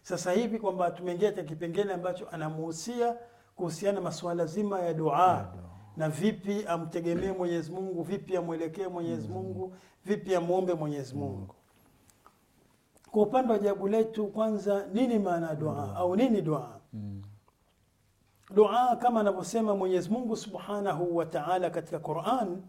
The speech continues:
Speaker 1: anasema hivi, "Wa qala rabbukum ud'uni astajib lakum,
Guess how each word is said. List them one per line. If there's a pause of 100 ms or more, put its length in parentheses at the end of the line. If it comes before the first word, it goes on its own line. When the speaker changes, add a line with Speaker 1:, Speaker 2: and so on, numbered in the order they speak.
(1500)
Speaker 1:
anasema
hivi, (1080)
"Wa
qala
rabbukum
ud'uni
astajib
lakum,